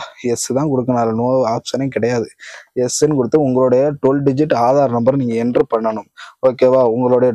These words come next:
டுவெல் டிஜிட் ஆதார் number என்னவோ அதை நீங்க enter பண்ணிருங்க. பண்ண பிறகு உங்க ஆதார் அட்டை உள்ள, உள்ளபடி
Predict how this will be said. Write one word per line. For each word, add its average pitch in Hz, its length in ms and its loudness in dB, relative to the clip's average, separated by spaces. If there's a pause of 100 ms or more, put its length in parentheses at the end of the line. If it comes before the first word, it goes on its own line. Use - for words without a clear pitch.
டுவெல் 139 260 0
டிஜிட் 143 360 0
ஆதார் 127 240 2
number 117 280 2
என்னவோ 113 340 -2 (220)
அதை 127 180 0 (120)
நீங்க 123 160 -2 (180)
enter 120 320 -8
பண்ணிருங்க. 113 480 -4 (480)
பண்ண 156 340 0
பிறகு 123 320 2
உங்க 135 140 0 (120)
ஆதார் 156 320 2
அட்டை 143 200 2 (160)
உள்ள, 117 360 0 (460)
உள்ளபடி 147 400 0